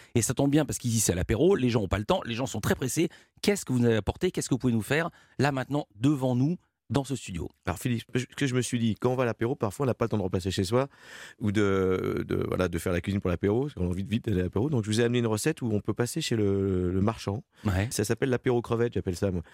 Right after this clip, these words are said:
Speaker 1: Alors allez-y.
Speaker 2: Je fais ça souvent, c'est des chips de crevettes, un peu de tarama, des crevettes cuites et de la menthe. Vous mettez un petit peu de tarama sur une chips de crevettes, un morceau de crevette, euh,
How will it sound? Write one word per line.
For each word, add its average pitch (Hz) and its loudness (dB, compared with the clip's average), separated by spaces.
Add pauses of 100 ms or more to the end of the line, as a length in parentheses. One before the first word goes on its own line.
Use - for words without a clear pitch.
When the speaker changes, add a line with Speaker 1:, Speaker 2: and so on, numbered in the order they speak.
Speaker 1:
Alors 104 0
allez-y. 117 -2 (200)
Speaker 2:
Je 101 0
fais 123 0
ça 120 0
souvent, 127 -2
c'est 98 0
des 107 -2
chips 139 -4
de 131 2
crevettes, 117 -2
un 110 -2
peu 95 -2
de - -10
tarama, 120 -2 (640)
des 117 0
crevettes 123 -2
cuites 160 -4
et 117 2
de 117 -6
la 117 2
menthe. 110 -4 (460)
Vous 90 0
mettez 104 2
un 95 2
petit - -10
peu 139 -2
de - -16
tarama 117 -2
sur - -6
une 95 0
chips 95 -4
de 92 2
crevettes, 90 -4 (120)
un 110 0
morceau 110 -4
de - -14
crevette, 95 -4
euh, 78 -6